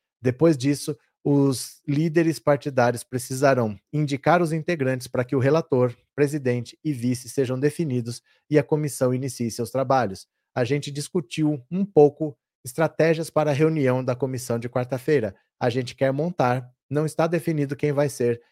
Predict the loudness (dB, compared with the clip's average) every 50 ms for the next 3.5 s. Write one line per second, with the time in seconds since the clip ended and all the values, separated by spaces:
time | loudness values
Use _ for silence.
0 | _ _ _ -4 0 0 2 2 0 0 -2 -2 0 0 0 -2 -2 -2 -4 -4
1 | -4 -4 -6 -6 -6 -4 -2 0 0 0 0 -2 -2 -2 -2 -4 -8 -10 _ _
2 | -4 0 0 0 0 0 0 0 2 2 0 0 -2 -4 -4 -2 -2 -2 -2 -2
3 | -2 0 0 0 2 0 0 -4 -6